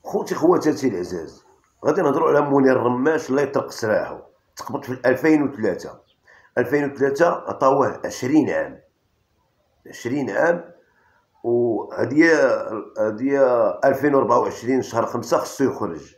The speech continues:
ياك، وخصو ي-، ي-، آه، لا كلاس. هو خوتي عنده الريجي،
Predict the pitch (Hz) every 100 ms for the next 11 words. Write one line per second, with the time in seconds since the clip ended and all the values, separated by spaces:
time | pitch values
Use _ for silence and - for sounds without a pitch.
0 | _ - 131 101 82 - 117 117 104 -
1 | 98 92 90 - 90 87 85 80 - -
2 | 127 127 123 101 85 - - _ _ -
3 | - 127 143 147 135 170 180 - _ _
4 | _ _ - 123 131 147 139 156 156 110
5 | 90 -